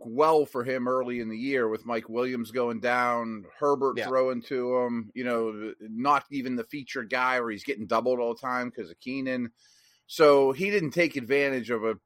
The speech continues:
Speaker 1: very great opportunity. So I understand why he gets dinged to this point. Um, now, considering the state of the Chargers, maybe he starts to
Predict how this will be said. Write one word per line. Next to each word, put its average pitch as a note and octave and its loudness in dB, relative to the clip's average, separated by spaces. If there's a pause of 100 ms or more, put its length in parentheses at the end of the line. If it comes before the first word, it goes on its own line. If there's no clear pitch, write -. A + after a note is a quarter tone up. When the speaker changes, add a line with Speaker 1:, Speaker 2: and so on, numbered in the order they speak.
(100)
Speaker 1:
very B2+ 4 (600)
great A#2 -2
opportunity. G#2+ -4
So A#2 0
I C#3 6
understand C3 0
why A2+ 2
he A2+ -8
gets G2 -12
dinged A2+ -6
to G2+ -8
this G2+ -8
point. A2 -6 (540)
Um, A2+ -2
now, B2+ 2
considering A2+ -4
the F#2+ -12
state A2+ -4
of G2+ -8
the G2+ -8
Chargers, G#2+ -2
maybe A#2+ 2
he A#2+ -2
starts A#2 0
to G#2 -4